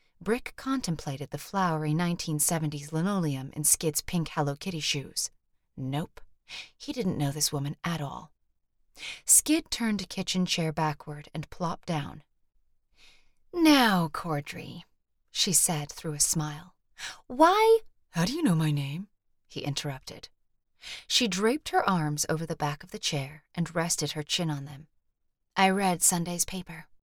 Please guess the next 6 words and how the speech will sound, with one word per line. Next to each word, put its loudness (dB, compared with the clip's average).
Skid's 2
grin 0
faded 0
slightly. -2
"It's 2
Cord." -14